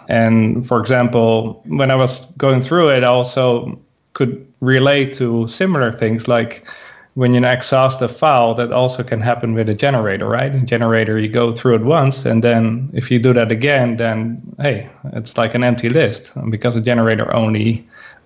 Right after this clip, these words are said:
uh, you can only consume once, right? So it was a nice, I guess, exercise to take a lot of info in from one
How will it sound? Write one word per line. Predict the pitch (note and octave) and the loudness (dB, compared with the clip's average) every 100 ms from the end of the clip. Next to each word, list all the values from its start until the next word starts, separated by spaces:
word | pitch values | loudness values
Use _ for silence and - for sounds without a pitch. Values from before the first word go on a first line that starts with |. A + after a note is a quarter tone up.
| - A#2+ | -6 0
uh, | A2 | 2
you | G#2+ | 2
can | A2 A#2+ | 0 2
only | A#2 A2+ A2 G#2 G#2 - - | 2 4 2 2 0 -2 0
consume | B2 A2+ C#3 A#2 | 2 2 2 4
once, | A#2+ A#2 G2 - | 4 4 -2 -8
right? | A#2 B2 C3+ - | -4 -2 -4 -4
So | C3+ B2+ | 0 0
it | C3+ | 2
was | D#3+ D#3 | 0 0
a | C#3+ | 0
nice, | D3 D#3 D#3 C#3+ - - - _ _ _ - | 2 2 0 -2 -10 -18 -20 _ _ _ -6
I | B2+ A#2+ | -2 0
guess, | C3+ C3 B2+ - - - | 2 0 -2 -14 -12 -6
exercise | C#3+ - E3+ C#3 B2 A#2+ - - | -4 -4 -2 2 2 0 -4 -8
to | C3 | -6
take | C3 C#3 | -2 0
a | C3+ | 2
lot | C3 C3 | 2 2
of | C3+ | 2
info | C3 B2+ B2+ | 0 0 0
in | B2 | 0
from | B2 A#2 | 0 0
one | A#2+ A#2+ | 0 -2